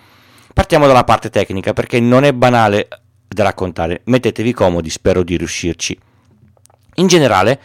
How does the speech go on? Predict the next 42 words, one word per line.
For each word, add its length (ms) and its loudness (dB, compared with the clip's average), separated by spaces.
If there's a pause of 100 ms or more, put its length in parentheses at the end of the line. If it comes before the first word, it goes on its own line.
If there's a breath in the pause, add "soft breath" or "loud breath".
(280 loud breath)
in 140 0
un 80 2
sito 240 -2
web, 320 4
quando 300 0
ci 100 -10
sono 160 -2
delle 200 0
caselle 400 0
da 120 0
compilare, 680 -2
quando 260 0
si 140 -8
preme 180 -2
il 80 -2
pulsante 460 -4
di 160 -8
invio 400 -4
dati, 440 -4 (420 loud breath)
i 140 -4
dati 300 2
di 100 -8
queste 280 -6
caselle 340 2
vengono 380 -2
usati 400 2
per 160 -2
comporre 540 -2
una 260 0
query 300 2
che 120 -8
farà 240 -2
qualcosa 540 0
all'interno 640 0
del 160 -2
D 100 -6
B 140 -4
sul 220 -8
quale 400 -2
lavora 420 -4
il 100 -12
sito. 420 -10